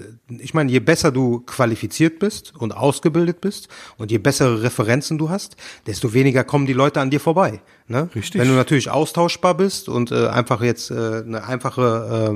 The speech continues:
Speaker 1: äh, sagen wir mal, als, ähm, ganz normale Mitarbeiterin, Verkäuferin, gut, da können die sich das leisten, ne? Da können
Speaker 2: Genau,
Speaker 1: die sagen,
Speaker 2: also,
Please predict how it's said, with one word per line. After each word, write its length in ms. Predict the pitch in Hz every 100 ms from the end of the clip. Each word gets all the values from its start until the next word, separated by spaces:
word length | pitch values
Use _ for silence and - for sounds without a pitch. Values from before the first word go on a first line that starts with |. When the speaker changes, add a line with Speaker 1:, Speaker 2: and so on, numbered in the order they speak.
| 107
Speaker 1:
äh, 20 |
sagen 160 | 107 110
wir 60 | 110
mal, 300 | 107 104 101 - -
als, 220 | - 98 - -
ähm, 240 | 101 98
ganz 260 | 113 113 -
normale 300 | 113 107 104
Mitarbeiterin, 640 | 117 139 120 120 123 117 113
Verkäuferin, 640 | 117 - 127 131 127 131 - - -
gut, 280 | 165 175 - -
da 80 | 107
können 180 | - 131
die 80 |
sich 160 | 131 123
das 180 | - 117
leisten, 380 | 120 143 - 92
ne? 140 | 131 -
Da 100 | 107
können 160 | 101
Speaker 2:
Genau, 100 | 117
Speaker 1:
die 60 | 120
sagen, 200 | 120 120
Speaker 2:
also, 300 | 123 113 98